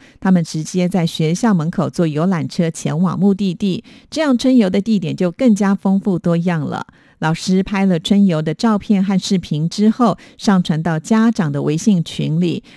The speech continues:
孩子们一起分享零食，吃得特别的香，然后老师也会给孩子们拍好多的照片，还有大合照。最后老师再带领孩子们在公园里面走一圈。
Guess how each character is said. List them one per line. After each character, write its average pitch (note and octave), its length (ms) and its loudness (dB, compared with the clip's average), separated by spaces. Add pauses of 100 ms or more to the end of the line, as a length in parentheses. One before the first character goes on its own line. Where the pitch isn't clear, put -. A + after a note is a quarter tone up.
孩 G#3+ 160 4
子 C4 160 0
们 G3+ 160 4
一 - 80 -6
起 F3+ 180 0
分 G3+ 240 2
享 D#3 300 0
零 E3+ 180 2
食， E3+ 280 -2
吃 - 180 -4
得 E3 100 0
特 A#3+ 280 0
别 D#3+ 160 -2
的 E3 100 -2
香， F#3+ 300 -2 (240)
然 E3+ 160 0
后 F#3+ 160 0
老 D3+ 200 -2
师 G#3+ 260 -2
也 A3 120 0
会 F3+ 160 2
给 D#3 140 -6
孩 E3 200 -4
子 E3+ 120 -6
们 E3+ 120 -2
拍 G3+ 220 -4
好 D#3+ 220 -4
多 A3+ 160 0
的 A3+ 100 0
照 F#3 240 0
片， F3 340 -4 (220)
还 D#3+ 120 -4
有 D#3 140 -2
大 G#3+ 220 0
合 D#3 240 -4
照。 F#3 300 -2 (240)
最 C#4 180 0
后 C#4 220 -2
老 D#3 160 -2
师 G3+ 180 -6
再 G3 220 0
带 B3+ 240 -2
领 E3+ 160 0
孩 E3 180 -2
子 E3 160 -6
们 D3 180 -2
在 F3 160 0
公 G#3+ 280 2
园 F3+ 160 2
里 D#3 40 -2
面 E3 200 0
走 - 200 -6
一 F#3+ 140 -4
圈。 G#3+ 380 0